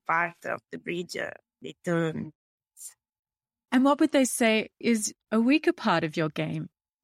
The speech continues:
Speaker 1: Probably playing it with the dummy. Sometimes, uh, I, uh, I lose the focus and, uh,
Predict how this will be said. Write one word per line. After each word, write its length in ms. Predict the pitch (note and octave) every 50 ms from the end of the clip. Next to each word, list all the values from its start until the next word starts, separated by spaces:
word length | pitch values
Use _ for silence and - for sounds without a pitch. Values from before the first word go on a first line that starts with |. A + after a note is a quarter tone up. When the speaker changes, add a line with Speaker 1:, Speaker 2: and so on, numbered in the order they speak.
| _
Speaker 1:
Probably 400 | - C4 B3+ C#4 C#4+ C4+ D4+ C#4+
playing 380 | - - C#4+ B3+ A3+ A#3 A3 G#3+
it 100 | - G#3
with 160 | A3+ G3+ -
the 100 | G3 G#3
dummy. 480 | G3+ F#3+ F#3+ F#3+ G3+ G3+ G#3+ A#3 C4 B3 -
Sometimes, 640 | - - F#3 G3 - F#3+ F#3 F#3+ G3 G3+ - -
uh, 360 | G3+ G3 F#3 F3+ F3 E3+ E3 F3 - - _ _ _ _ _ -
I, 380 | - F#3+ F#3 F3+ F3+ F3 F3 F3
uh, 120 | E3+ E3
I 100 | D#3 F#3
lose 240 | G#3+ A3 B3 A#3 G3+
the 80 | A3
focus 580 | G#3+ - - F#3+ F#3+ - - D#3+ E3 F#3 - -
and, 140 | E3+ D#3+ D#3
uh, 160 | D#3+ C#3+